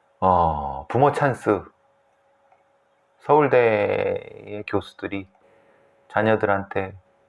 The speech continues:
그 고등학생들 논문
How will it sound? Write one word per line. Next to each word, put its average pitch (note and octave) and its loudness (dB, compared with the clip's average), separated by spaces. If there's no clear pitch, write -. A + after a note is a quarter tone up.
그 F2 -8
고등학생들 G2 -2
논문 G2 -2